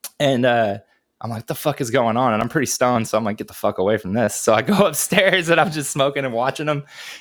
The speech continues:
and she's talking to him, and I could just kinda see my buddy's,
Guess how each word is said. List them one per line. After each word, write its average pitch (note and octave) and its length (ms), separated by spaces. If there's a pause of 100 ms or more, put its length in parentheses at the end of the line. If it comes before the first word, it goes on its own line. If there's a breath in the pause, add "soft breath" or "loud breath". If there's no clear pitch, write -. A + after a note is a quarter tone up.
and B2 100
she's F#3 200
talking E3+ 320
to F3 160
him, C#3+ 100 (340 loud breath)
and D#3 160
I G3 60
could G3+ 160
just F#3+ 180
kinda G3 300
see D#3+ 540 (540)
my C3+ 140
buddy's, C#3 560